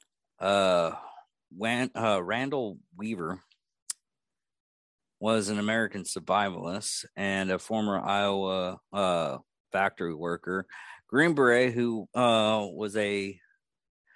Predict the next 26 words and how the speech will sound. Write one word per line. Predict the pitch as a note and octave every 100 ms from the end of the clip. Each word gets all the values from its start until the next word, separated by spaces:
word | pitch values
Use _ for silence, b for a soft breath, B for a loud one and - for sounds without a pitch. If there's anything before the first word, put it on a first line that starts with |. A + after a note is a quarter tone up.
| b b b
Simpson | - C3+ C3 C#3 A#2
participant | - A#2 A2+ - - D3+ - - F#2+ F2+ -
in | F#2+ F#2 F2+
nineteen | G2 - F#2
ninety-two | F2+ E2+ E2+ - F2 D#2+
Ruby | D#2 C2+ - -
Ridge | F2+ F#2+ E2 -
standoff | - G#2+ G#2+ G2+ E2+ D#2 F2 _ _ B B B B
at | G2 F#2+
his | -
cabin | - A#2+ A#2 G2+ F#2+ G2 -
near | G2 F#2+ F2
Naples, | F2 G2 - G1+ - - _ _ -
uh, | G2 F2+
Idaho. | - F#2+ E2 E2 - - _ _ _ _ _ _ _ _ _ _ _
Idaho. | F#2+ F2 E2 C#2 _ _ _ _ _ _ _ _ _ _ - - B B B B B2+
That |
resulted | D3 D3 B2+ C3 B2 A#2
in | A2
his | G2
death | F#2 G2 -
of | F2 F2+
his | D#2
wife | D2+ D2 -
and | -
son. | - - G#2+ C#2+